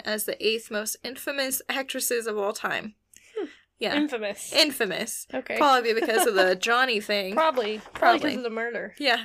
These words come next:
Speaker 1: the murder. So, she has a filmography of, oh, like, I think when I counted it, it was exactly sixty films slash T V shows slash theater appearances
Speaker 2: Wow.
Speaker 1: slash musicals. She was in the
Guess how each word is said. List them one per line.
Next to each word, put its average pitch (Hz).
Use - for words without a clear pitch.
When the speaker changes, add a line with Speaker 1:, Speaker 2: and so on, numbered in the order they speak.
Speaker 1:
the 240
murder. 254
So, 247
she 294
has 294
a 262
filmography 247
of, 226
oh, 233
like, 226
I 220
think 277
when 269
I 220
counted 196
it, -
it -
was 190
exactly 190
sixty 226
films 285
slash 240
T 254
V 240
shows 233
slash 214
theater 226
appearances 233
Speaker 2:
Wow. -
Speaker 1:
slash -
musicals. 226
She 240
was 240
in 226
the 220